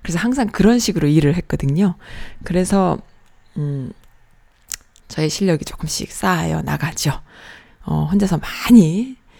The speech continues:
일했습니다. <laughs> 그러다가 이제 지금은, 어, 이제 득도의 <laughs> 단계에 올라섰다. 요즘 일주일에 한두 개씩 영상을 뽑고 있어요.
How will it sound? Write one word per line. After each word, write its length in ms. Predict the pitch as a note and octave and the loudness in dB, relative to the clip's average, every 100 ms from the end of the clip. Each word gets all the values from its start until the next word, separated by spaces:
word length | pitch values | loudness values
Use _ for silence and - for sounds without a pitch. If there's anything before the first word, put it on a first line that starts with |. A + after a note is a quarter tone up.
| - - _ | -20 -20 _
일했습니다. 680 | - D#3 E3 - D3+ D3 D#3 - - A3+ - F3+ | -2 -2 -2 -4 -6 -6 -6 -2 2 2 0 -6
<laughs> 480 | - - - - | -8 -10 -10 -6
그러다가 320 | - G3+ B3+ C4+ | 2 4 6 6
이제 160 | A#3 | 6
지금은, 680 | G#3+ - F#3+ G#3 D#3 B2+ C#3 - - - - | 4 2 4 2 2 -4 -8 -14 -20 -20 -14
어, 160 | - C3+ | -6 -4
이제 120 | D3 | -2
득도의 560 | - - - - B3 F#3+ - G3+ | 4 4 4 8 10 12 10 8
<laughs> 200 | G3+ F3 | 6 8
단계에 480 | F3 G#3+ F3 F3+ F#3 - | 8 6 6 6 6 4
올라섰다. 840 | F3 - D#3 D#3 - - - D#3 - _ - D#4+ B3+ | 2 2 0 -2 -2 0 0 -2 -8 _ -8 -4 6
요즘 260 | A#3 F#3 F#3 | 8 8 10
일주일에 500 | C4+ G#3 B3+ G#3+ G3+ | 10 10 8 10 10
한두 280 | A#3 C4+ C4+ | 8 6 8
개씩 320 | A#3 - F3 | 6 6 4
영상을 360 | E3+ F3+ F#3 | 4 6 4
뽑고 340 | D#3+ G3 - F3 | 4 0 2 2
있어요. 480 | C#3+ - C#3+ C#3+ | 2 0 0 0